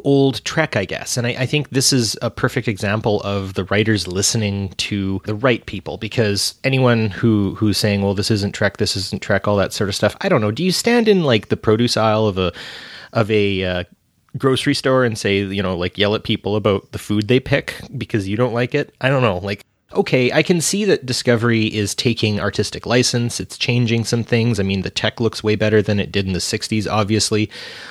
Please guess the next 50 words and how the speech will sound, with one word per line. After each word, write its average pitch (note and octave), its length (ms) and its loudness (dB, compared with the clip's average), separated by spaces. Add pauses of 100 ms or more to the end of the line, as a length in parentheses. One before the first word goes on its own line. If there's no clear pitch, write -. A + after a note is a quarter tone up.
(140)
All C#3 100 4
this C#3+ 140 2
sort C3 120 2
of B2+ 60 -2
stuff. - 240 -2
But, - 120 -10
like, C3 200 -2 (1040)
is F#3+ 240 4
this F3+ 160 6
show C3 320 4
entertaining? A2+ 680 0
Is C#3 200 2
this D3+ 160 2
show A2+ 240 2
fun? A2 380 -2
Does C3 200 2
it C#3 100 -4
hearken A#2 420 0
to - 120 -4
the, G2+ 360 0
to - 100 -4
the G2 140 -2
ideals A#2 440 0
of G#2+ 100 -6
Trek - 260 -4
that - 100 -2
you G2 120 -4
love? G2 420 0 (920)
And B2+ 120 4
it G#2+ 80 0
does, C#3 320 4
great. - 400 0
Watch C#3+ 240 0
it. F#2 100 -2
Enjoy A#2+ 400 0
it, - 240 -4
right? A#2 260 -2 (240)
Listen C#3 380 2
to, C3 400 2
you C3 100 0
know, A2+ 120 0
Shashank's - 480 0
new A#2 100 2
show. G2 240 0
Listen B2+ 380 0
to C3 280 2
Shore C#3 440 4
Leave. F2+ 420 -2
I - 60 -6
mean, A#2 640 -4